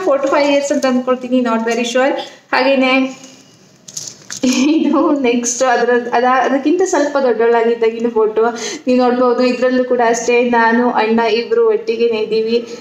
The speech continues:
ಈ hair ಸ್ಟೈಲು, ಡೇರೆ ಹೂವು ತಲೆ ಮೇಲೊಂದು, ಅವೆಲ್ಲ ನೆನ್ಸ್ಕೊಂಡ್ರೆ ನಂಗೆ ಇವಾಗ್ಲೂ ನಗು ಬರುತ್ತೆ. ಅದೇನೋ ಅವಾಗ,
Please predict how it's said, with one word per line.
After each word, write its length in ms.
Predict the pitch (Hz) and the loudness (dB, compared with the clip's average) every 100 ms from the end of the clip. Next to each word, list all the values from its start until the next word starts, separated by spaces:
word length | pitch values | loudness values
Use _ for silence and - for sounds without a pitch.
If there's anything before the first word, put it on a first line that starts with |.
| - - - - | -16 -18 -16 -2
ಈ 180 | 262 285 | 0 2
hair 300 | 254 240 269 | 4 2 2
ಸ್ಟೈಲು, 440 | - 262 247 254 | 2 2 2 2
ಡೇರೆ 500 | 247 233 247 254 262 | 2 2 2 2 2
ಹೂವು 440 | 247 247 247 277 294 339 302 | 2 0 2 2 2 0 0
ತಲೆ 280 | 247 254 | 0 2
ಮೇಲೊಂದು, 520 | 254 247 247 320 294 254 | 2 2 2 2 2 2
ಅವೆಲ್ಲ 240 | 240 247 262 | 2 2 2
ನೆನ್ಸ್ಕೊಂಡ್ರೆ 680 | 240 240 247 - 247 240 | 2 0 -2 -2 0 0
ನಂಗೆ 280 | 233 233 226 | 2 0 2
ಇವಾಗ್ಲೂ 360 | 208 214 220 233 | 2 2 2 0
ನಗು 260 | 233 214 | 0 0
ಬರುತ್ತೆ. 400 | 208 208 202 220 | 0 0 0 0
ಅದೇನೋ 520 | 214 240 262 269 285 | 0 0 2 2 2
ಅವಾಗ, 180 | 262 254 | 2 2